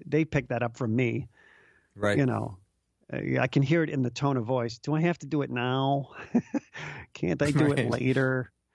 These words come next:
Speaker 2: Yeah.
Speaker 1: So, uh, but, you know, they'll go about taking the dog for his walk or doing the dishes or, you know, sometimes coming home from school and, uh, my wife will write out,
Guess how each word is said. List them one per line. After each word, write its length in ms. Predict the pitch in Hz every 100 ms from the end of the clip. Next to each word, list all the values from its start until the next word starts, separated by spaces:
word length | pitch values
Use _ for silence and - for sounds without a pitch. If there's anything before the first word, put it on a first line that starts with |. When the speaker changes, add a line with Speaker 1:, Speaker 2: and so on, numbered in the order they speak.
| - 104
Speaker 2:
Yeah. 180 | 104 85 - -
Speaker 1:
So, 460 | - 160 151 143
uh, 340 | 143 139 131 131
but, 360 | 127 160 160 - -
you 140 | 160
know, 220 | 139 147
they'll 260 | 143 143 147
go 260 | - 135
about 340 | 143 127 131 135
taking 220 | 127 135
the 80 | 127
dog 460 | 123 120 127 131
for 320 | 127 131 127 131
his 200 | 131 117
walk 360 | 120 123 127
or 80 | 127
doing 240 | 120 131
the 80 | 127
dishes 600 | 113 123 123 139 135 - -
or, 380 | 113 110 107 117
you 60 | 123
know, 160 | 113
sometimes 440 | 110 120 127 127 -
coming 220 | 127 127
home 180 | 120 120
from 180 | 127 117
school 540 | - 139 143 127 120
and, 340 | - 117 110 - _ -
uh, 340 | 113 104 107 143 147 -
my 160 | 110 107
wife 320 | 113 131 -
will 240 | 120 104
write 240 | 107 117 117
out, 380 | 113 113 -